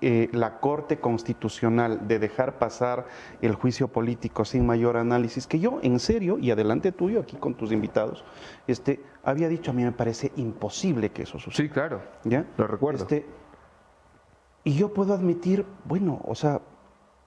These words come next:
Speaker 1: yo creo que me equivoqué de buena fe. No hay documento. ¿Cuál es el documento más político que tiene el Ecuador?
Speaker 2: La
Speaker 1: La
Speaker 2: Constitución,
Speaker 1: Constitución.
Speaker 2: claro, sí.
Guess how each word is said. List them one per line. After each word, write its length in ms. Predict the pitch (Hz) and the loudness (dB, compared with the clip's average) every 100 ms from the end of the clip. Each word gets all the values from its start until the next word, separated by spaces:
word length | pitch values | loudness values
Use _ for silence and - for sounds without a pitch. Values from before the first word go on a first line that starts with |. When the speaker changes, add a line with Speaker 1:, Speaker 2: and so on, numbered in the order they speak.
| - | -10
Speaker 1:
yo 400 | 120 151 190 - - - - - _ | 0 2 2 0 -6 -20 -20 -20 _
creo 320 | 156 165 185 | 0 2 0
que 140 | 185 147 | 2 2
me 160 | 131 | 4
equivoqué 440 | 123 120 117 131 165 | 2 0 -2 0 0
de 80 | 151 | 0
buena 260 | 135 127 | 0 -2
fe. 180 | 123 185 - - _ _ _ _ _ _ _ _ - | -4 -8 -10 -20 _ _ _ _ _ _ _ _ 0
No 120 | 202 | 2
hay 100 | 277 | 2
documento. 640 | 254 254 180 190 208 208 202 | 2 2 2 4 2 0 -2
¿Cuál 220 | 302 302 | 0 2
es 80 | 262 | 2
el 80 | |
documento 400 | 170 165 160 160 | 2 2 2 2
más 140 | 151 156 | 0 2
político 420 | 147 131 - 123 | 0 0 -2 -4
que 100 | - | -2
tiene 200 | 123 120 | 0 2
el 60 | 110 | 2
Ecuador? 280 | 107 104 - - - _ _ _ _ _ _ - | 2 0 -2 -20 -20 _ _ _ _ _ _ 0
Speaker 2:
La 100 | - | 0
Speaker 1:
La 140 | 285 - | 2 0
Speaker 2:
Constitución, 400 | 214 143 135 92 | 0 2 0 0
Speaker 1:
Constitución. 380 | 92 104 92 | 0 0 0
Speaker 2:
claro, 220 | 92 | 0
sí. 0 | 113 | -2